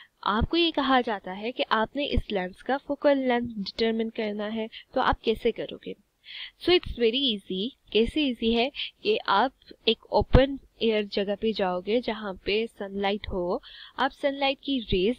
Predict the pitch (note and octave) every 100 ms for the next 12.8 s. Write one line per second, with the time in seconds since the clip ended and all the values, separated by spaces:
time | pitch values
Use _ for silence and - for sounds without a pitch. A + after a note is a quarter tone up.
0 | - - G#3 - C#4+ D4 C4 - G3+ F#3+
1 | A#3+ - B3+ C4+ C4 C4 - A3+ G#3+ G#3+
2 | - A3+ G3 F#3 - - G3 - G#3+ A3+
3 | - - - F#3 F3 F#3+ - - D#3 E3+
4 | F3+ - - - C4+ C4 C4+ C#4+ D#4+ D4+
5 | G#3 F#3+ F#3 A3 - F3 - F3+ - D3
6 | C#3+ - _ - C4+ - - - - -
7 | G#3 A#3+ C4+ C#4 C#4+ F#4 - A3+ A3 G3+
8 | G3+ G3 G3+ G#3 A3+ B3+ - A#3+ - -
9 | G3+ G3 B3+ C#4 B3 - F#3+ F#3+ A#3 A#3
10 | G#3 A3+ A#3 - - G#3 G#3+ C4 B3 -
11 | F#3+ F#3+ - B3 A#3 F#3 F3 F#3 A#3 -
12 | C4 C#4 C4+ - A#3 A#3 A#3 A#3